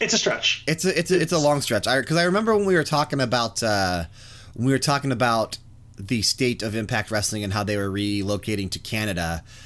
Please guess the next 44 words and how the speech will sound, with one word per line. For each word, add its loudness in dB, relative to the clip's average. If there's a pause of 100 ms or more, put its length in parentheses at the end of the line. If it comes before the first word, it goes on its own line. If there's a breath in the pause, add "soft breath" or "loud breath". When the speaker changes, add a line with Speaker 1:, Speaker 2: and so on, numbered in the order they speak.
(140 loud breath)
Speaker 2:
they 0
were -2
putting 0
long-term, 0 (420)
uh, -2 (100)
long-term -2
support -4
behind -4
Taya 0
Valkyrie -4
and -4
John -4
Morrison -2
because -6
they -2
actually -4
live -6
in -8
Canada. -6 (400 loud breath)
So -6
that's, -4
I'm, -4 (180)
I'm, -8
dude, 0
I'm -2
so 0
confident -4
that -8
they -6
signed -6
a -6
contract, -8
but -6
I -4
don't 2
know. -4
Maybe -4
not. -6 (680 soft breath)
Maybe -2
not, -4
maybe -6
not, -8
maybe -6
not. -10